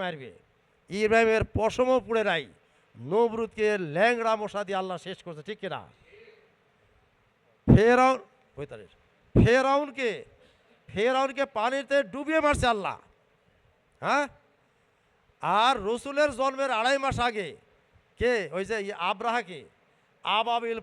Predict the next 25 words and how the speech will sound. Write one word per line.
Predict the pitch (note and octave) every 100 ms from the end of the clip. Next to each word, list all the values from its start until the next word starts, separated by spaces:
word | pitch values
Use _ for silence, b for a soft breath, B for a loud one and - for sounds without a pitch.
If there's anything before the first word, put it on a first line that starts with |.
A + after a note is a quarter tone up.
| G3+
পাখি | G#3 G#3+
দিয়ে | G3+ F#3+
ধ্বংস | C#3 A#3 F3 F#3+
করে | F3
ফেললো। | D#3+ C3+ G2+ _ _ _ b b b _
সুতরাং | - D#4 D4+ D4 F#3+ B2+ _ _ _ _ _ _ _ _ _ _ -
এ | A3 C4 C4+
দেশে | C4 C4+ B3+
ইসলামকে | - C4+ A#3+ C4
ধ্বংস | G#3 C#4 A3+ C4
করা | B3 C4
যাবে | C4+ C4+ A#3
না। | E3+ A2+ _ _ _ _ _ _ _ _ _ _ _ _ _ _ _ _ -
এ | F#3+ B3+ C4+
দেশে | C4+ C4+
ইসলাম | - C4 B3+
কায়েম | B3+ C#4 A3
হবেই | A#3 D#4+ C#4+
হবে | C#4+ C#4+
ইনশাআল্লাহ। | A3 B3+ B3 G#3+ C#3+ - _ _ - - - - G#3+
আল্লাহ | A#3+ A#3+ A#3+ G3+ G3+
এমনভাবে | B3 C4+ C#4 A#3+ B3 G#3+ C#3 - _ _ _ _ -
এইসব | G3+ B3 B3 A#3+ D#3+
জুলুমবাজ, | C3 B3 B3+ A#3+ A#3+ A#3+ G#3+ - _ _ _ _
দুর্নীতিবাজ, | G#3+ B3+ A#3+ A#3+ B3 A#3 A3+